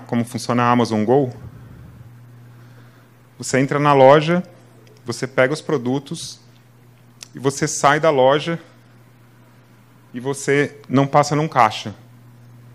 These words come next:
E você recebe a fatura dos produtos que você pegou.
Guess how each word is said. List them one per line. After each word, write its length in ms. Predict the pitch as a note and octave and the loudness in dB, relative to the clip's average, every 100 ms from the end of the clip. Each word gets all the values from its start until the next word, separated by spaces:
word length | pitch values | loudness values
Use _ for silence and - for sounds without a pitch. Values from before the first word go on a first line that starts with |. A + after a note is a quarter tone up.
| - - - - | -20 -20 -18 -8
E 60 | |
você 220 | A#2 B2 A#2+ | -4 -2 -4
recebe 320 | B2 B2+ B2 | -2 -2 -2
a 40 | |
fatura 600 | B2 C#3+ - B2 C3+ C#3 C#3 - - - - | 0 -2 -2 -2 0 0 -4 -18 -20 -20 -20
dos 200 | - G#2+ | -18 -8
produtos 320 | B2+ A#2 A#2+ | -4 -4 -6
que 100 | - | -8
você 220 | A#2+ - B2 | -8 -6 -2
pegou. 360 | D3 G#2 F2+ | 0 0 -4